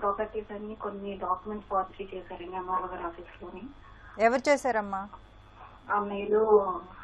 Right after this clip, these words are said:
Speaker 1: అన్నయ్యలు ఇద్దరు చేశారండి. అమ్మగారి పేరు మీద మార్చండి అనేసి మా signature కూడా ఫార్జరీ చేశారు.
Speaker 2: మ్మ్.
Speaker 1: మేము ఎంఆర్ఓ గారికి అర్జీ పెట్టుకున్నామండి. ఆయన అన్ని రిప్లై ఇచ్చారు.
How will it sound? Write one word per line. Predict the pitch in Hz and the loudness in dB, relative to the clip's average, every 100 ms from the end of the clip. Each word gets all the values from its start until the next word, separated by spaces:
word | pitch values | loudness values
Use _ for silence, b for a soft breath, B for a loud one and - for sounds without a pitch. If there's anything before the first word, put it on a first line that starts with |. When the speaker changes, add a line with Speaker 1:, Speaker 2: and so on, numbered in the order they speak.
| - | -4
Speaker 1:
అన్నయ్యలు | 202 214 247 233 | -2 0 2 2
ఇద్దరు | 202 226 | 2 2
చేశారండి. | 233 196 - 190 185 | 0 -6 -12 -10 -6
అమ్మగారి | 190 185 196 202 | -4 -4 -2 -4
పేరు | 190 190 | -6 -10
మీద | 190 | -10
మార్చండి | 185 170 165 - - 185 | -8 -10 -10 -12 -12 -10
అనేసి | 185 180 180 220 | -10 -12 -14 -8
మా | 202 185 | -4 -4
signature | - - - 196 185 185 | -4 -14 -10 -10 -8 -10
కూడా | 196 208 | -6 -4
ఫార్జరీ | 220 - 185 - - - | -4 -4 -4 -4 -6 -14
చేశారు. | 339 - - - - - | -18 -18 -20 -20 -18 -6
Speaker 2:
మ్మ్. | 214 202 170 170 - - - - - - - - - - - - 247 | -4 -4 -6 -14 -20 -20 -20 -20 -20 -20 -20 -20 -20 -20 -20 -10 -4
Speaker 1:
మేము | 233 220 202 185 | 0 2 2 0
ఎంఆర్ఓ | 208 208 220 220 | -2 0 2 2
గారికి | 214 208 196 | 2 0 -2
అర్జీ | 180 214 | -2 -2
పెట్టుకున్నామండి. | 208 170 - 175 170 175 180 | -2 -6 -10 -10 -10 -8 -6
ఆయన | - - | -6 -4
అన్ని | - 294 | -6 -4
రిప్లై | 440 196 196 208 | -2 -2 -2 0
ఇచ్చారు. | 196 - 196 185 202 | 0 -4 -12 -4 -2